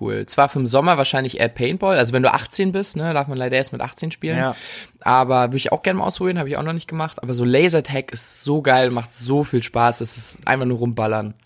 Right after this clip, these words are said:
Speaker 2: Ja, wobei ich sagen muss, ich hab's zweimal gemacht, ich
Speaker 1: Ja?
Speaker 2: find's okay.
Speaker 1: Echt, ja?
Speaker 2: Ja.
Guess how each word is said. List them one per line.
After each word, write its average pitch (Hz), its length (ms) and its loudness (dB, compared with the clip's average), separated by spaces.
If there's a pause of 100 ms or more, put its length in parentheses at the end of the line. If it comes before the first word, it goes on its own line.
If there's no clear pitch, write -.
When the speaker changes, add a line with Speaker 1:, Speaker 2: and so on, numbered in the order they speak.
(140)
Speaker 2:
Ja, 135 720 2
wobei 170 300 2
ich 170 100 -2
sagen 175 240 2
muss, 170 140 0
ich 156 120 -8
hab's - 220 -10
zweimal 160 520 2
gemacht, 147 380 -4
ich 127 80 -10
Speaker 1:
Ja? 147 220 4
Speaker 2:
find's 226 240 -4 (120)
okay. 113 640 -6
Speaker 1:
Echt, 226 360 0
ja? 147 100 0 (380)
Speaker 2:
Ja. 110 100 -8